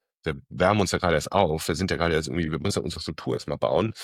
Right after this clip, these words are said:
äh, und unseren I C P definieren“, äh, und so weiter, bevor wir da irgendwie losgehen. Ich weiß, das ist ein bisschen kontrovers, äh, die Meinung, äh, irgendwie in, in der Sales-Bubble ist, aber das ist so, wie ich das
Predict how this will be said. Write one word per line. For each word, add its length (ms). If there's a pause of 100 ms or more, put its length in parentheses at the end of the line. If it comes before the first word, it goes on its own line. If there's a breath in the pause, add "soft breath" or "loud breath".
(300 loud breath)
äh, 180
und 200
unseren 200
I 100
C 120
P 180
definieren“, 560
äh, 240
und 120
so 120
weiter, 200
bevor 280
wir 60
da 80
irgendwie 220
losgehen. 340
Ich 100
weiß, 160
das 140
ist 40
ein 40
bisschen 160
kontrovers, 580 (380 loud breath)
äh, 160
die 120
Meinung, 360
äh, 60
irgendwie 320
in, 260
in 140
der 100
Sales-Bubble 480
ist, 140
aber 120
das 140
ist 100
so, 140
wie 100
ich 100
das 220